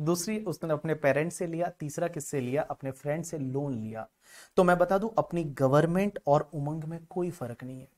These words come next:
हमारी जो गवर्नमेंट है और उमंग है, उसमें कोई भी फर्क नहीं है कि पैसा कहां से लाएगा, because पैसा चाहिए कंट्री को चलाने के लिए। श्रीलंका की हालत आप देख रहे हो करके, ठीक है, पैसा ही नहीं है उनके पास में कंट्री को चलाने के लिए।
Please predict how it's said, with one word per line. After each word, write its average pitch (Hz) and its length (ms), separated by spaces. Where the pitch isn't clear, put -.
हमारी 196 340
जो 262 120
गवर्नमेंट 147 640
है 165 240
और 170 120
उमंग 165 440
है, 147 100
उसमें 180 320
कोई 190 200
भी 220 140
फर्क 139 340
नहीं 139 180
है 156 60
कि 170 100
पैसा 160 360
कहां 185 300
से - 120
लाएगा, 110 380
because 180 260
पैसा 185 300
चाहिए 165 260
कंट्री 156 320
को 156 100
चलाने 123 380
के 120 100
लिए। 110 200
श्रीलंका 185 480
की 190 120
हालत 160 280
आप 156 80
देख 160 240
रहे 120 120
हो 110 100
करके, 110 220
ठीक 170 180
है, 123 100
पैसा 156 220
ही 190 80
नहीं 196 120
है 190 60
उनके 190 220
पास 175 220
में 170 80
कंट्री 160 240
को 156 100
चलाने 139 360
के 123 120
लिए। 113 180